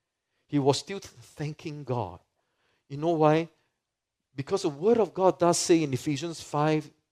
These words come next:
twenty, "Always give thanks to God the Father for everything. Give thanks to Him in the name of our Lord Jesus Christ." You know, give thanks.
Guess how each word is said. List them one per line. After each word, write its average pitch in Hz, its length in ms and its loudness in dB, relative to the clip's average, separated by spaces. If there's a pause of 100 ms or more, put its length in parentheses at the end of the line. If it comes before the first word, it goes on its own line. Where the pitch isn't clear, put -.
(140)
twenty, 98 720 -16 (1080)
"Always 196 960 8
give 151 260 0
thanks 110 520 -6
to 110 260 -14
God 113 340 2
the 101 80 -12
Father 92 520 -10 (360)
for 170 400 2
everything. 165 800 -2 (440)
Give 185 200 -8
thanks 190 600 -4
to 143 120 -12
Him 156 300 -2
in 131 120 -4
the 117 120 0
name 151 400 -4
of 120 120 -8
our 107 120 -2
Lord 117 340 -2
Jesus 107 380 -16
Christ." 82 560 -18 (300)
You 107 100 -20
know, - 40 -20 (680)
give 196 200 -2
thanks. 147 500 -4